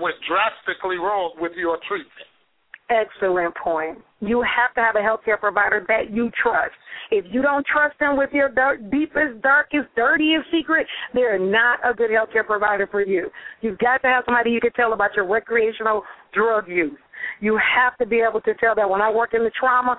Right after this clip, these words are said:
Speaker 2: the first thing the doctors ask the patients, "When's the last time you smoked marijuana?" They don't even say when <laughs> cigarettes anymore. They ask, "When's the last time you smoked marijuana?" Every little thing affects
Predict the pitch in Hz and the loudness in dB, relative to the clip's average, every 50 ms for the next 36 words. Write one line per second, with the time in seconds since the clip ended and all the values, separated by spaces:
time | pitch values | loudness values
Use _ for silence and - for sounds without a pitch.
0 | - - - - - - 220 208 - _ 226 247 269 254 - 262 254 247 240 240 | -6 -14 -16 -16 -6 -4 -4 -4 0 _ 2 2 2 2 0 -2 0 0 2 2
1 | 247 233 240 - 254 240 254 - 240 226 226 226 214 - 226 220 202 208 196 202 | 2 0 2 0 0 0 2 2 2 2 0 0 0 0 0 0 0 0 0 2
2 | 233 254 262 262 262 262 254 240 240 247 - 247 240 233 226 226 220 - - 226 | 2 2 2 2 2 2 2 2 0 2 2 0 0 2 0 -2 -2 -4 -4 -2
3 | 247 240 240 - - - - - - - 208 214 226 233 240 240 240 226 220 214 | 0 0 -2 -4 -8 -18 -16 -16 -12 -4 -2 0 2 4 4 4 2 2 2 2
4 | 220 202 185 175 165 151 - - - - - - 240 254 277 277 277 269 269 262 | 2 4 2 2 0 -4 -12 -14 -18 -12 -4 0 0 2 2 2 2 0 -2 0
5 | - 277 262 247 247 240 254 254 - - - - - - - - 294 302 277 262 | 0 0 0 2 0 0 0 -2 -4 -6 -8 -8 -8 -10 -2 0 0 0 2 2
6 | 247 240 233 - - 240 220 214 214 208 208 202 202 - - - - - 240 254 | 0 0 0 0 0 0 0 2 0 2 2 0 0 -2 -6 -10 -2 0 2 2
7 | 269 285 277 254 247 - 254 294 349 320 294 277 254 254 - 240 226 226 220 220 | 2 2 2 2 2 2 0 0 2 2 2 2 2 2 0 0 0 0 -2 0
8 | 233 226 214 180 202 214 196 196 196 202 190 185 165 - - - - - _ 254 | 0 -2 0 0 0 0 2 2 2 2 0 0 -2 -6 -14 -16 -16 -4 _ 0
9 | 277 302 302 311 294 285 294 294 277 277 - - 269 269 254 240 233 220 220 - | 0 2 2 0 2 2 2 2 0 0 0 0 0 2 2 2 0 0 -2 -4
10 | _ 214 214 - _ - 302 269 247 - | _ -6 -6 -2 _ 0 0 0 0 -4